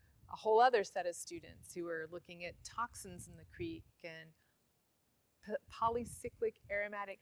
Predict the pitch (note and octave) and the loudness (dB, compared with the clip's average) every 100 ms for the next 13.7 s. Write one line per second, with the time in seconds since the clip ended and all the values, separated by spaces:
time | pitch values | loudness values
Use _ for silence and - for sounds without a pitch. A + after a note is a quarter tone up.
0 | - A3+ G#3+ G3 G3+ F#3 F3+ F#3 - F3+ | -6 -4 -2 -2 0 0 -2 -8 -12 -12
1 | - F3+ - E3+ F#3 A#3 A3+ A3+ A3 G#3 | -8 -8 -8 -10 0 2 2 2 2 2
2 | G#3 G3 F3+ F#3+ F3+ F#3 F3 G3+ A3 A#3+ | -2 -12 -8 -4 -4 -8 -8 0 0 2
3 | C4+ B3+ - _ - _ - C#4+ F4 F#4+ | 2 2 0 _ -20 _ -4 2 4 8
4 | A#3 F#3 F#3 G3 B3 B3+ A#3+ - A#3+ A#3 | 8 6 2 8 10 10 4 -2 -4 0
5 | G#3+ - G#3+ G3+ F3+ - - - - G#3 | -2 -4 -8 -6 -6 -8 -16 -10 2 2
6 | G#3 G#3 F#3 F#3+ E3 E3+ E3 E3+ - F3+ | 4 0 4 6 6 2 -2 -4 0 6
7 | G3+ F#3+ F3+ - F#3+ E3 D3+ - E3+ E3 | 6 4 -8 -10 -14 -14 -18 -14 -10 -8
8 | D#3 D#3 - B3 B3+ A#3+ - G#3+ - - | -8 -10 2 8 8 6 0 -4 -6 -20
9 | - - - - - F#3 E3+ D#3+ - G3 | -20 -20 -20 -20 -6 0 0 0 -6 -4
10 | - G3+ F3 - E3 - F3 E3 D#3+ - | -4 -6 -6 -8 -8 -8 -12 -14 -18 -16
11 | - - - - - F3 E3+ F3+ F#3 F3 | -16 -16 -20 -20 -20 -16 -8 -4 -4 -4
12 | E3 F3+ - F3+ F3 - F3 E3 E3 E3 | -4 -4 -2 -4 -6 -8 -10 -8 -6 -8
13 | E3+ - E3 - E3+ - - | -8 -12 -10 -8 -8 -10 -14